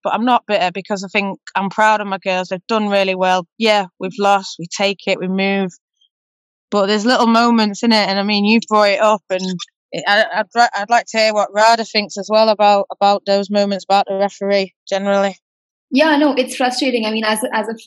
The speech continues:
Speaker 2: fan of the women's game, you wanna see the right investment and the right standards, you know, have to uphold it to a professional level. And, um, yeah, I mean, every sort of offside call is argued by both sides of the thing. But at the end of the day, you know, if you have technology, it's best to use it to have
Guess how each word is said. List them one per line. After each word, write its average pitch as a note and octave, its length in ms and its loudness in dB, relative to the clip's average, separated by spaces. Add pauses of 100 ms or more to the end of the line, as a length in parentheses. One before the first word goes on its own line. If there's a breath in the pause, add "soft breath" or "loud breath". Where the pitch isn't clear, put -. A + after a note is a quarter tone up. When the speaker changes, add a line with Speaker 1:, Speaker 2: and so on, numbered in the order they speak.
(120)
Speaker 2:
fan A#3+ 240 0
of B3 140 -6
the C4 80 -2
women's A3+ 300 0
game, A3+ 240 -2
you A#3 240 0
wanna A#3+ 240 0
see B3+ 480 -4
the G#3+ 160 -2
right A3+ 160 0
investment A3+ 500 -4
and G#3+ 100 -6
the A3 100 -2
right A3 220 -4
standards, A3 540 -4
you G#3 100 -8
know, G3 60 -6
have A3 160 -8
to B3+ 120 -2
uphold A3 340 -4
it A3+ 140 -4
to A3 80 -4
a G#3+ 40 -8
professional A3+ 460 -4
level. G#3 280 -2
And, G#3+ 180 -8 (440)
um, A3 380 -2 (160)
yeah, D4+ 160 4
I D4 80 2
mean, D4+ 280 0 (200)
every C#4+ 340 2
sort C4+ 160 -2
of A#3+ 60 -6
offside A3+ 400 -2
call G#3+ 180 0
is G#3 100 -6
argued G#3+ 400 -2
by G#3 160 -2
both G#3 220 -10
sides G#3+ 220 -4
of G#3+ 80 -8
the G#3 120 -12
thing. G#3+ 240 -6
But G3+ 140 0
at A3+ 160 -2
the A#3+ 80 -6
end A#3 160 -2
of A3+ 60 -2
the A3+ 100 -2
day, A#3 380 -2
you B3 120 0
know, A#3+ 260 -6
if A#3+ 120 -4
you C4 60 -4
have B3+ 200 0
technology, A#3+ 640 -4
it's A3+ 160 -8
best A#3 280 -4
to C#4 60 2
use A3 260 -2
it A3+ 200 -6
to G3 60 -6
have G#3 280 -4